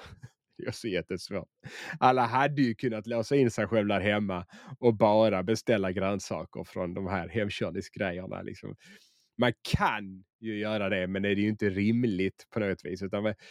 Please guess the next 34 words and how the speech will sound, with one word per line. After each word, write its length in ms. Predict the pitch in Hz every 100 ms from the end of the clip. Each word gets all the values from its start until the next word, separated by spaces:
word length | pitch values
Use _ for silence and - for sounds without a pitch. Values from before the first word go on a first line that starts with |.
| - _
man 100 | 113
får 220 | - 156
ju, 400 | 117 92 92 80
man 160 | - 127
får 160 | - 135
göra 260 | 107 147
sin 200 | - 95
lista. 360 | 104 123 - 101
Eh, 360 | 87 - 131 117
vad 180 | 117
är 60 | 113
viktigt 420 | 117 - 117 -
i 20 |
livet? 340 | 95 113 90 87
Vad 120 | 101
vill 160 | 104 95
jag 100 | 98
göra? 360 | 104 101 87 - _ _ _
Och 100 | 117
så 100 | 127
ser 240 | - 127
man, 380 | 120 101 101 98 - _
var, 280 | - 120 104
var 160 | 113 110
hamnar 480 | 110 117 117 110 101
det 80 |
här 260 | 107 127 98
med 340 | 98 95 95 - _ _ _ _ -
träning, 380 | 117 101 98 98
kost 320 | - 104 -
och 80 | 98
hälsa 360 | 104 107 - 98
på 120 | 104
listan? 560 | 110 117 - 87 85